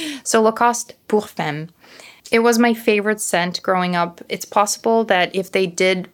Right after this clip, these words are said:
like, relaunch it, because I think it was discontinued, they brought it back, discontinued, brought it back, like, a multi-, multitude of times. So I'm not sure if the new formula or, or scent is a bit different than the original, but it was my absolute favorite.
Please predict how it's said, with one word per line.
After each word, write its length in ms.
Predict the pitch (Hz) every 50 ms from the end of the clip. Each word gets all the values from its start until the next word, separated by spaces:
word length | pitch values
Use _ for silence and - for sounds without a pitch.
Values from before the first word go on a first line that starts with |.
| _ _
like, 280 | 185 185 165 151 - - - _ _ _ _ _ _
relaunch 580 | 185 170 185 190 190 180 175 160 160 170 170 -
it, 140 | 196 190 180
because 180 | 185 - 196
I 80 | 196 196
think 220 | 208 202 196 190
it 220 | 175 180 - - -
was 100 | 185 175
discontinued, 640 | 175 170 170 - - 180 180 - 214 208 208 202 190
they 80 | 185 175
brought 240 | 175 - 160 160 170
it 140 | 165 175 -
back, 280 | 185 180 180 180 -
discontinued, 720 | - 160 170 165 - - - 175 175 - 185 180 180 175 175
brought 160 | 170 170 170
it 100 | 165 -
back, 240 | 170 165 165 170 -
like, 140 | 160 160
a 60 | 156 156
multi-, 440 | 175 175 180 180 180 175 - 175 175 -
multitude 560 | - 175 170 175 175 170 175 185 185 - 190 170
of 120 | - -
times. 540 | - 196 180 180 196 226 254 254 - - - -
So 160 | - 208 190
I'm 100 | 202 214
not 160 | 220 220 220
sure 220 | - - 226 214
if 100 | 214 214
the 80 | - 196
new 200 | 190 190 196 190
formula 600 | - - 202 196 196 190 190 185 180 170 165 - -
or, 200 | 170 165 156 -
or 240 | - 185 165 170 170
scent 500 | - - - - 190 180 175 175 175 -
is 360 | 180 175 165 170 - - - - _ _ - 180
a 60 | 175
bit 240 | 165 180 175 175 -
different 580 | 190 185 - - 220 220 226 240 240 - - -
than 240 | 214 185 180 175 180
the 120 | 180 170
original, 560 | 165 156 160 160 170 196 202 214 220 226 233
but 260 | 208 180 - 170 165 165
it 100 | 160 160
was 360 | 165 160 156 151 151 - -
my 120 | 156 151
absolute 520 | - 147 139 - - - - - 185 - _
favorite. 640 | - 170 180 190 185 190 190 190 190 190 190 -